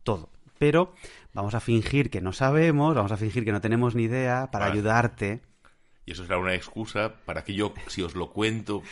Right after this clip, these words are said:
Speaker 1: Claro.
Speaker 2: como si no lo supierais, lo contaré, pues, con más entusiasmo.
Speaker 1: Es un teatrillo de estos radiofónicos, pero ten en cuenta que nosotros lo sabemos todísimo, por supuesto, de, de ópera <laughs> somos uno,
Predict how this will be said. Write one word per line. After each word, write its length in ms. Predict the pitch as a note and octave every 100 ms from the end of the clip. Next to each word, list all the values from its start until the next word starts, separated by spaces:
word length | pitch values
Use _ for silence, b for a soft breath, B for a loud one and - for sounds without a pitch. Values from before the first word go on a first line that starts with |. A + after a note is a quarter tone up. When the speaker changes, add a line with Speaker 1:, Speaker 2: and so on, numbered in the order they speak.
| B -
Speaker 1:
Claro. 380 | F#2 E2+ G2+
Speaker 2:
como 180 | F2+ G2
si 120 | F#2+ F2+
no 80 |
lo 100 | F#2+
supierais, 680 | G2 A2 A#2 A2+ A2+ C3 A#2+
lo 240 | - E2+ E2+
contaré, 380 | F2 F#2 F#2 F2+
pues, 180 | E2+
con 160 | - E2
más 220 | F2 E2+
entusiasmo. 340 | D2+ - - -
Speaker 1:
Es 100 | C3+
un 120 | C3
teatrillo 360 | B2+ A#2 C3
de 60 | A2
estos 160 | G#2 A2
radiofónicos, 520 | G#2 G2 A2 B2 C3+
pero 160 | G2+ F2
ten 120 | F#2
en 60 | F#2
cuenta 200 | F2+ G#2+
que 40 |
nosotros 320 | F2+ A2+ D3
lo 80 | B2
sabemos 360 | G2 F2+ A2+ -
todísimo, 480 | F2 - A#2+ G#2
por 100 | G2+
supuesto, 460 | F#2+ F#2 G#2+ G#2+ G#2+
de, 160 | G2 G2
de 140 | G#2
ópera 300 | G#2+ B2 A#2+
<laughs> 0 |
somos 380 | - C3 G#2 -
uno, 140 | C3